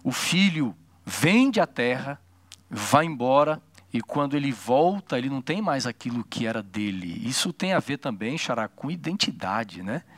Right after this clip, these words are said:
O filho vendeu o que era dele e ele perde a identidade, ele até perde,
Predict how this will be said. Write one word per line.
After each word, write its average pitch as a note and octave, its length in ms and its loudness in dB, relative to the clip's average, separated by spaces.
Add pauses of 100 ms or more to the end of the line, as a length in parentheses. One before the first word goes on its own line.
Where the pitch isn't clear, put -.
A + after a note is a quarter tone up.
(180)
O - 60 -6
filho C#3 420 -2
vendeu B2+ 720 -2 (200)
o - 160 -10
que - 240 -4
era A2 160 -2
dele G#2 420 -4
e D#3+ 60 -2
ele F3 160 -4
perde C3 480 -4
a - 20 -2
identidade, G#2+ 720 -4
ele A#2 100 -4
até G#2 200 -4
perde, D#3 640 -4